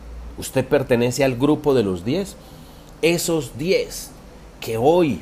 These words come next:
por hoy están en esa instancia de miedo, de dolor, de inseguridad. Mire los diez. Seguimos. Claro. Números catorce, del uno al cuatro.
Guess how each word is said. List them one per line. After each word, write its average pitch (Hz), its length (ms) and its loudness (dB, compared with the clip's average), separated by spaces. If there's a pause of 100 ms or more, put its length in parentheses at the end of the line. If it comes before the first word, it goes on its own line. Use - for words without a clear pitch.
(100)
por 120 200 2
hoy 165 300 4 (320)
están 123 720 2 (460)
en 117 160 2
esa 135 320 4
instancia 139 760 0 (220)
de 107 160 -2
miedo, 123 560 6 (160)
de 98 140 -2
dolor, 120 560 4 (200)
de 120 80 -2
inseguridad. 107 840 -4 (360)
Mire 190 220 8
los 180 200 6
diez. 156 420 4 (300)
Seguimos. 165 720 2 (280)
Claro. 135 500 4 (400)
Números 220 540 10
catorce, 180 600 4
del 135 220 6
uno 151 240 0
al 135 120 -2
cuatro. - 380 0